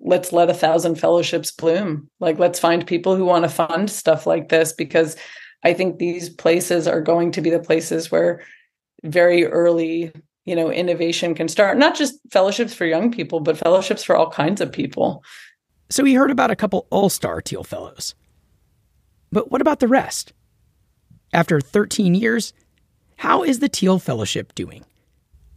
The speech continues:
Speaker 2: It's worth noting that not all of the Thiel Fellows dropped out of higher ed for good. Several decided to go back to college after the two-year fellowship ended. And in twenty sixteen,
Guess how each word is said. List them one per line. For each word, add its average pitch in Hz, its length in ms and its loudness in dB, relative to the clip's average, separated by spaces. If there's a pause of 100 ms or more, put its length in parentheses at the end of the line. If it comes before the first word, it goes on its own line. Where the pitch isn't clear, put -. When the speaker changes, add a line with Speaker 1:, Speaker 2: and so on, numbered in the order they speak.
Speaker 2:
It's 202 160 -2
worth 277 180 0
noting 165 300 4
that 135 220 -2
not 254 200 2
all 254 240 2
of 185 100 2
the 147 80 2
Thiel 139 280 -2
Fellows 110 440 -4
dropped 135 300 -4
out 139 140 -2
of 98 80 -10
higher 92 240 -8
ed 92 160 -8
for - 100 -14
good. 98 360 -10 (760)
Several 269 380 0
decided 214 400 2
to 208 80 -2
go 208 80 0
back 190 240 -2
to 196 80 0
college - 440 -6
after 135 260 -4
the 139 100 -2
two-year 127 380 -4
fellowship 107 460 -10
ended. 92 360 -8 (600)
And 202 140 4
in 202 120 6
twenty 208 280 4
sixteen, 95 580 -6